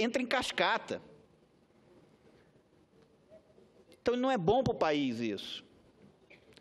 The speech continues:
Eu não tenho como concordar. Alguns falam assim, "Ah, mas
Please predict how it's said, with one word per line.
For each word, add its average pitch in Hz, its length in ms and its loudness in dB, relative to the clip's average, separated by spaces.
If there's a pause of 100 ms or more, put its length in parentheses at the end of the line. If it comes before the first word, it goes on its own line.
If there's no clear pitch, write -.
(240)
Eu 180 100 2
não 240 140 0
tenho 226 240 2
como 247 240 2
concordar. 226 520 2
Alguns 240 300 2
falam 233 280 0
assim, 233 320 -2
"Ah, 269 160 2
mas 247 440 0